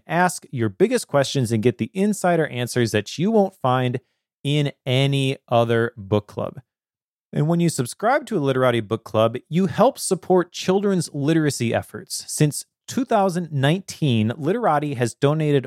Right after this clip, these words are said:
over two hundred and fifty thousand books to underfunded schools, women's and children's care centers,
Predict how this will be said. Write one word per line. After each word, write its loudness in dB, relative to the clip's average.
over 0
two -2
hundred -2
and -6
fifty 0
thousand 0
books 0
to -2
underfunded 0
schools, 0
women's 0
and -2
children's 2
care 0
centers, 0